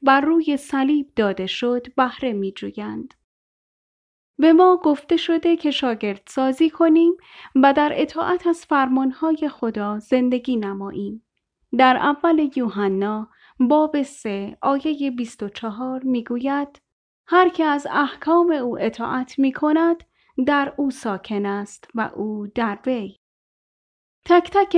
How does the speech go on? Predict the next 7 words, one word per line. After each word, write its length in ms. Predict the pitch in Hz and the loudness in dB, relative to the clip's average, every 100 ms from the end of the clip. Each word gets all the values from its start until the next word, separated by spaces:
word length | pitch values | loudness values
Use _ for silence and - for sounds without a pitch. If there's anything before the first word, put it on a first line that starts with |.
| 339 | 2
اعضای 640 | 285 254 277 320 302 269 | 2 2 0 2 2 -2
کلیسا 720 | 247 220 196 190 - 262 277 | -4 -6 -6 -8 -6 -4 -2
به 160 | 277 285 | -2 -4
پرستش 640 | 285 302 311 311 359 339 | 0 0 0 -2 -2 -2
خدا 540 | - - 254 226 220 208 | -4 -2 -4 -2 -4 -4
فراخوانده 760 | - 262 247 202 - 196 185 | -2 -2 -2 -4 -6 -6 -6
شده‌اند. 720 | 208 - 202 196 202 208 226 | -10 -12 -12 -10 -8 -10 -14